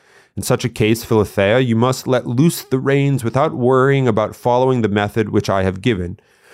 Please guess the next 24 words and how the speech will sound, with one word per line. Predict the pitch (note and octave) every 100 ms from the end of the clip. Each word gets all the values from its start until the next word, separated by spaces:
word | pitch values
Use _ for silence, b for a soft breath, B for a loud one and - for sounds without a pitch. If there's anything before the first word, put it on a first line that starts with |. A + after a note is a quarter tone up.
| b
For | - D3 D3+ D3
although | C#3+ D3+ D3+
generally | - D#3+ F#3+ C#3
speaking, | A2+ - G#2+ G2 B2 A#2+
considerations | A2+ G#2 C3+ B2+ A#2 A#2 C3+ B2 A#2 -
should | - G#2 -
precede | C#3 D#3+ - B2
affections | G2+ - G#2 G#2 B2 A2+
and | G2+ G2
resolutions, | G#2 G2+ F#2+ G#2+ - B2 C#3 - b b b
nonetheless, | G2+ A#2 D3 D3 G2+ B2+ - - b -
if | G#2+
the | B2
Holy | G#2+ E3 F3
Ghost | C3 B2+ C3+ -
so | - E3+ F3+
chooses | - E3+ C#3 C3
to | -
give | A2 A#2+ C#3+
you | A2+ A#2+
affections | A2+ - B2 - C3 B2 A2
without | G#2 A#2+ -
preliminary | - A#2 C#3+ C3 A#2+ A#2 A2+
considerations, | - G#2+ - A2 G#2 A#2+ - D3 C#3+